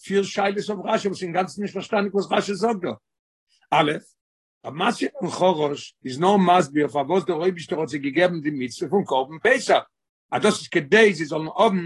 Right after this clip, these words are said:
מצוות, להתעסק בהם, כדי שיגאלו. רב מסיה בן חורש רעדט אין גאנצן נישט וועגן דעם ענין פון דעם הקדים, הקדים לקיחתו, לשחיתותו.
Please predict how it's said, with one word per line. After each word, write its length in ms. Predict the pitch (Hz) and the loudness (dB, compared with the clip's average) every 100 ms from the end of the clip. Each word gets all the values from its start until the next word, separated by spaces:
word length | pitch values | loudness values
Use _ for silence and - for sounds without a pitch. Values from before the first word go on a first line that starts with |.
| 185 | 0
מצוות, 520 | 262 - - 202 202 - _ _ _ | 0 0 -2 -2 -2 -4 _ _ _
להתעסק 520 | 139 139 - 135 127 | -6 -4 -2 -4 -4
בהם, 300 | 143 160 180 | -6 -4 -2
כדי 220 | 180 185 196 | -2 0 0
שיגאלו. 580 | 220 190 233 233 151 - _ _ _ _ _ - | -2 0 2 2 0 -8 _ _ _ _ _ -6
רב 120 | 165 | -2
מסיה 280 | 190 254 226 | 0 0 -2
בן 100 | 320 | -4
חורש 340 | 214 233 214 170 | 2 2 2 -4
רעדט 140 | 160 | -6
אין 100 | 202 | -4
גאנצן 400 | 185 247 233 233 | -2 -2 -2 -6
נישט 120 | 196 | -2
וועגן 120 | 208 | -2
דעם 160 | 196 190 | 0 0
ענין 200 | 220 214 | 0 -2
פון 180 | - 196 | -4 -4
דעם 200 | 190 185 | -4 -4
הקדים, 380 | 190 202 190 202 | -4 -2 -2 0
הקדים 380 | 196 190 190 | 0 0 0
לקיחתו, 500 | 190 185 - 190 185 | 0 0 0 0 2
לשחיתותו. 600 | 190 180 202 185 - - | 0 -4 -8 -4 -4 -4